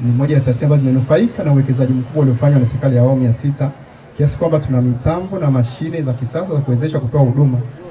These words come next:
Ukichukua mitambo hiyo ya kisasa na mashine, ukachanganya na watumishi hawa wenye hari, umoja na bidii, ni dhahiri kwamba lazima matokeo bora yatakuwepo.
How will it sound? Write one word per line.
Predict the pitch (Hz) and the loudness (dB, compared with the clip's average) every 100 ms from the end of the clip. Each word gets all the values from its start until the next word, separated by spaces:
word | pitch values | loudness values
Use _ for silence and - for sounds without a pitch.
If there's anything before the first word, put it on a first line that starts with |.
| - - - | -20 -18 -8
Ukichukua | - - 196 | -8 -4 -4
mitambo | 180 151 147 139 143 | -4 0 2 4 4
hiyo | 196 208 202 | 4 2 0
ya | 160 143 - - - | 0 -2 -6 -14 -8
kisasa | 127 - 180 202 | -6 -4 -4 -2
na | 180 | 0
mashine, | 139 123 - 160 139 - - - - | 0 0 -2 -2 -2 -2 -10 -18 -4
ukachanganya | 139 - 143 180 | 0 4 4 4
na | 165 | 4
watumishi | 147 143 165 - | 4 2 -2 -2
hawa | 170 180 180 180 | -2 0 0 2
wenye | 147 139 135 | 4 6 6
hari, | 120 175 180 170 | 4 -2 -2 0
umoja | 143 139 175 185 175 | 2 4 2 0 -4
na | 139 127 | -4 -2
bidii, | 123 143 151 147 - - - | 0 2 4 2 -2 -18 -4
ni | 139 | 0
dhahiri | 127 151 165 147 | 4 4 4 2
kwamba | - 147 147 | 2 2 2
lazima | 123 120 139 139 | 2 4 4 4
matokeo | 127 120 120 120 | 4 4 6 8
bora | 120 120 | 8 8
yatakuwepo. | 120 120 120 117 113 - | 8 6 4 2 0 -2